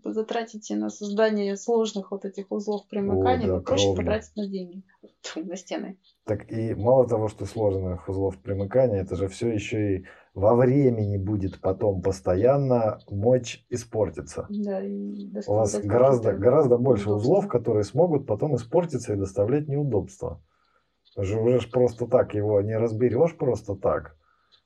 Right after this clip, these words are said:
Speaker 2: Ну, не заменишь, если че-то
Speaker 1: Мгм.
Speaker 2: это. Это гемор большой будет, да, если
Speaker 1: То есть
Speaker 2: что-то
Speaker 1: снимать всю обшивку,
Speaker 2: сделано
Speaker 1: смотреть,
Speaker 2: не
Speaker 1: что
Speaker 2: так, да, а
Speaker 1: происходит.
Speaker 2: потом выясним, а потом что-то начнет выясняться.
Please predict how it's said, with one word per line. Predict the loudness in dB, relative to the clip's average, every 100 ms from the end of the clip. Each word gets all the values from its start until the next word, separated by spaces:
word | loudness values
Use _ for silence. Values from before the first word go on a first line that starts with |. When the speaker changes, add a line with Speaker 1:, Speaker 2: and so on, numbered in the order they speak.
| _
Speaker 2:
Ну, | -10 -8 -4
не | -4
заменишь, | 0 0 0 -2 -2 -4 -6
если | -10 -8 -8
че-то | -8 -6 -4 -2
Speaker 1:
Мгм. |
Speaker 2:
это. | -4 -4 -4
Это | -2 0 0 0 -6 -14
гемор | -6 0 2 2 2
большой | 2 0 0 0
будет, | 0 -4 -6
да, | 0 2
если | 0 -2 -8
Speaker 1:
То |
есть |
Speaker 2:
что-то | -4
Speaker 1:
снимать | -2 0 -2 -4
всю | -8
обшивку, | -8 -6 -4
Speaker 2:
сделано | -4 2 4
Speaker 1:
смотреть, | 4 2
Speaker 2:
не | 0 -2
Speaker 1:
что |
Speaker 2:
так, | 2 4 4 0
да, | 2 2
а | 2
Speaker 1:
происходит. |
Speaker 2:
потом | 0 0 0 2
выясним, | 0 -2 -6 -6 -6
а | -2
потом | 0 0 -2
что-то | -6 -4
начнет | -2 -4 -8 -6
выясняться. | -4 -4 -6 -6 -8 -10